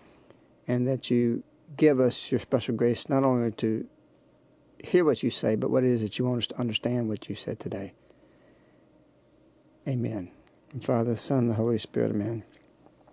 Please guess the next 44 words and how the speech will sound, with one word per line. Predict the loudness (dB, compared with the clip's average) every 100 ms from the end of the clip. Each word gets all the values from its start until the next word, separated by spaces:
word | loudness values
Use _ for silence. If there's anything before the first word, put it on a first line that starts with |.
| _ _ _ _ -20 _ -20 -20 -20 -2
Well, | 2
of | 6
course, | 6 8
this | 6
is | 6
the |
twenty-fifth, | 6 6 6 6 6 4
and | 2
the | 4
twenty-fifth | 2 4 4
is | 6 6
always | 6 6 6
the | 6
great | 6 6
joy | 6 6 8 6
of | 6
having | 6 6 6 4 4
Our | 6
Lady | 8 6
speak | 4 2 2
to | 4 4
us, | 4 2 -8 -12 -4
and | 0 2 0 0
we're | 4 6
marked | 6 6 6 2 -4 -12 -20 _ _ _ _ _ _ _ _ _ _ _ 0
in | 2 4 4
time | 4 4 6 6 4 2 -4 -8
by | 0 2 4 4 4
these | 2 2
messages | 2 2 2 2 2 2
that | 2 0 -2 -20 -20 -20 -20 -20 -20 _ -20 -20 -20 -20 _ 4
will | 6
have | 8
much | 8 6
more | 6 4
profound | 4 2 6 6 8
meaning | 6 6 6 6
as | 4
time | 4 4 6
goes | 6 4
by | 4 6 6
and | 6
decades | 4 4 2 2
pass, | 4 4 4 0 -8